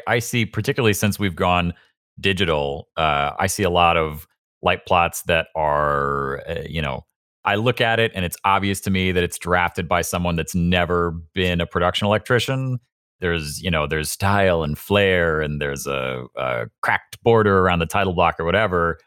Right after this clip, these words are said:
but it's missing practical information. And I go like, "Oh, you missed something along the way."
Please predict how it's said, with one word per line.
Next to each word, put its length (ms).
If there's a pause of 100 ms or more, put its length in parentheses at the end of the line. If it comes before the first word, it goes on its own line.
(260)
but 300
it's 200
missing 580 (340)
practical 380
information. 720
And 100
I 40
go 220
like, 220 (220)
"Oh, 480 (200)
you 140
missed 240
something 340
along 260
the 80
way." 380